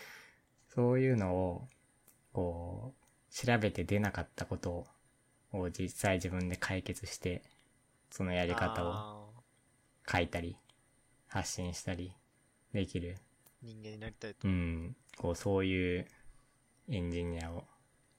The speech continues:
Speaker 1: が目標かなと思ったりもして。実際多分そういう人たちってこう、英語のドキュメント読んだりして、多分やってると思うんだけど。
Speaker 2: それ結構でも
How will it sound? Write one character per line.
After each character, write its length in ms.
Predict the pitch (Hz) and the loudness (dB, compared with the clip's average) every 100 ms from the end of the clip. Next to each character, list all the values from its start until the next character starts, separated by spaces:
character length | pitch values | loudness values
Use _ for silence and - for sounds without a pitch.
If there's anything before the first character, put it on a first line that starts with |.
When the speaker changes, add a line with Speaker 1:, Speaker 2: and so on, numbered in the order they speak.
| _ _ | _ _
Speaker 1:
が 120 | - | 0
目 220 | 87 85 - | 0 -2 -2
標 220 | 92 85 | -2 -2
か 120 | 90 | -2
な 200 | 87 82 | -4 -4
と 220 | - - - _ _ _ _ _ _ _ - | -8 -12 -12 _ _ _ _ _ _ _ -8
思 140 | 85 | -6
っ 40 | 85 - | -8 -6
た 100 | 85 | -6
り 100 | 82 | -6
も 120 | 85 | -10
し 80 | - | -10
て。 200 | - - - _ _ _ _ _ _ | -10 -12 -18 _ _ _ _ _ _
実 80 | 107 | -6
際 340 | - - 127 123 | -2 2 4 6
多 100 | 123 | 4
分 160 | 95 | 2
そ 300 | 90 110 104 | 0 0 0
う 60 | 107 | 0
い 160 | 107 104 | -4 -6
う 40 | |
人 160 | - - | -8 -6
た 140 | 101 | -6
ち 140 | - | -6
っ 20 | 127 | -12
て 220 | - 98 | -6 -4
こ 560 | - 98 95 95 95 | -2 -2 -2 -4 -6
う、 60 | - _ _ _ _ _ _ _ - | -12 _ _ _ _ _ _ _ 0
英 200 | 120 107 | 4 6
語 80 | 107 | 4
の 140 | 107 | 4
ド 120 | 104 101 | 2 2
キ 100 | 104 | 2
ュ 40 | |
メ 120 | 98 | 2
ン 80 | 98 | 2
ト 100 | - | 2
読 180 | 98 98 | 2 2
ん 100 | 90 | 2
だ 120 | 87 | 2
り 80 | 85 | -2
し 100 | - | -4
て、 380 | - 85 82 - _ _ _ - - - - - | -2 -2 -4 -12 _ _ _ -20 -20 -20 -20 -4
多 140 | 87 | -2
分 260 | 82 82 135 | -2 -4 -4
や 100 | 95 | -4
っ 40 | |
て 160 | - 95 | 0 0
る 100 | 90 | 0
と 100 | - | -2
思 120 | 87 | -6
う 20 | |
ん 60 | 85 | -6
だ 100 | 87 | -8
け 120 | - | -6
ど。 160 | 95 98 - - - _ - - - - - | -8 -10 -14 -20 -20 _ -20 -16 -16 -18 -8
Speaker 2:
そ 240 | - - | -6 -4
れ 100 | 381 | -4
結 280 | - - 392 _ | -2 -2 -4 _
構 220 | 170 143 | 0 0
で 80 | 131 | 0
も 260 | 117 107 | -4 -8